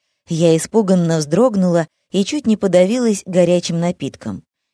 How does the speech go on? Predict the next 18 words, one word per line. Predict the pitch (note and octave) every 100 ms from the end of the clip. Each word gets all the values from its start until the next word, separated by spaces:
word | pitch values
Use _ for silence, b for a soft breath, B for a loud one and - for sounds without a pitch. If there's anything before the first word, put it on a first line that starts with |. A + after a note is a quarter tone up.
| -
Издевательские | F3+ D3+ E3 D#3+ D#3 D3 - D#3 D#3+
нотки | E3 D#3 D#3
в | C#3+
голосе | D3 G3+ F3+ D#3 D#3
новой | D#3+ D3+ D3+
начальницы, | D3 D#3+ C#4+ C4 A#3 A3+ G#3 F#3+ - _ -
хоть | A#3+ A#3 -
и | A3+
стали | - F#3+ E3 D3+
привычными, | - G#3 C#4+ E4 - D#3+ D3+ C3 A#2+ _ _ _
всё | - C#4+ D#4
же | C4 C4
неизменно | A3+ G#3+ G3 F3+ G#3 C4 A#3
продолжали | G#3+ F#3 E3+ E3 F3 A3 G#3+
достигать | F3+ F3 - E3+ D#3+ C#3+ -
цели, | - A#3 B3
каждый | A3 E3+ D#3 B2 C#3+
раз | C#3+ G#3+